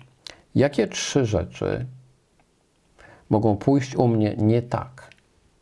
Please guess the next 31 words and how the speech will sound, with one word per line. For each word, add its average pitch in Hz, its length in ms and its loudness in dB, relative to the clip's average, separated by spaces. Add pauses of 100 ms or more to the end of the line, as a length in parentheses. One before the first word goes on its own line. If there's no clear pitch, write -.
przez 101 220 -2
następny 92 480 0
rok 90 200 -2
albo 90 200 -2
dwa. 92 300 -6 (560)
Takie 104 260 -2
ważne 95 460 0
życiowe 90 400 -4
rzeczy. 87 320 -8
Jakie 123 260 -2
ważne 104 440 0
życiowe 95 380 -4
rzeczy 95 200 -4
mogłyby 98 380 0
pójść 110 480 -4 (420)
bardzo 104 380 2
nie 92 140 0
tak 87 240 -6
w - 60 -10
moim 87 260 -2
życiu? - 400 -12 (1500)
E, 92 440 4
i 131 240 2 (300)
ponieważ 101 280 0
to 101 80 0
było 92 140 2
pierwsze 123 320 0
pytanie, 90 420 0
pierwsze 92 320 -2
i 95 40 0
pół, 123 500 0